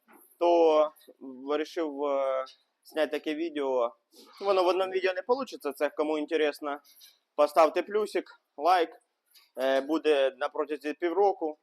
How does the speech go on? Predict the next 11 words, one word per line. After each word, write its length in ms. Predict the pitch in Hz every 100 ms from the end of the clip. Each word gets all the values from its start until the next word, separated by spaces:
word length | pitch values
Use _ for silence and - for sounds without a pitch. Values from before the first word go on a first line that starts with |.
| _ _ _
Кожний 360 | - 156 147 156
місяць 320 | 160 156 165
я 80 | 156
буду 200 | 147 156
знімати 320 | 160 156 143 -
поросят. 400 | 160 175 214 214 _ _ _ _ _ _ _ - -
Казати, 320 | 156 147 156
скільки 340 | 151 165 151 175
вони 260 | 170 175
з'їли. 500 | 175 196 220 202 190
<clears throat> 60 | -